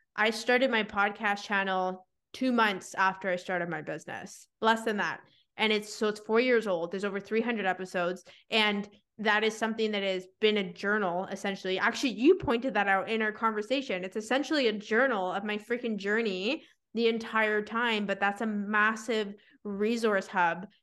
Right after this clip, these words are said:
that you can then share with your clients. So that's something, if, if you feel called to start a podcast, I highly recommend that as well.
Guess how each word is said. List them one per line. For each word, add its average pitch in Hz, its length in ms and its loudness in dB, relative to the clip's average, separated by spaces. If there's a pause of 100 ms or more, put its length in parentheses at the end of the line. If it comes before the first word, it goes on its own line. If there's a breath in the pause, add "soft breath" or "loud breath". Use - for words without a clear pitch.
(140)
that 208 100 0
you 220 140 -2
can 226 180 -4
then 214 140 0
share 202 260 -2
with 190 160 -4
your 175 80 -8
clients. 196 540 -2
So 202 100 -4
that's 208 260 2
something, 233 300 -2
if, 208 260 -6 (140)
if 214 160 -2
you 226 120 -2
feel 262 260 2
called 214 380 0
to 208 60 -6
start 190 280 -2
a - 20 -4
podcast, 185 640 -2
I 175 40 -4
highly 196 300 -2
recommend 175 440 -4
that 165 120 -2
as 165 140 -10
well. 175 340 -2